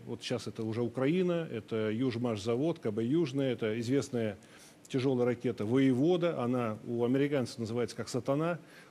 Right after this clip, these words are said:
У нее срок эксплуатации заканчивается, но уже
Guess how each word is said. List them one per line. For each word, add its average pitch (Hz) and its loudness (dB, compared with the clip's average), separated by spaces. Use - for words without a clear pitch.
У 135 2
нее 180 6
срок 175 2
эксплуатации 135 0
заканчивается, 127 0
но 139 0
уже 147 0